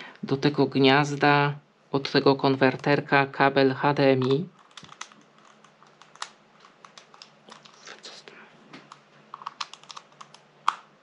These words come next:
O, dobra, tak strzeliło, to znaczy, że jest podłączone.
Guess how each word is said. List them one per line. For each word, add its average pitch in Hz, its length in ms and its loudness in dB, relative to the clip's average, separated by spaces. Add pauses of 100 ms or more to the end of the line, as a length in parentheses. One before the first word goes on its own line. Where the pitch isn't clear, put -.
(180)
O, - 40 -8
dobra, 67 380 -10
tak - 320 -10
strzeliło, 147 920 0
to 143 120 0
znaczy, 143 320 -4
że 147 100 -4
jest 135 180 -8
podłączone. 180 880 2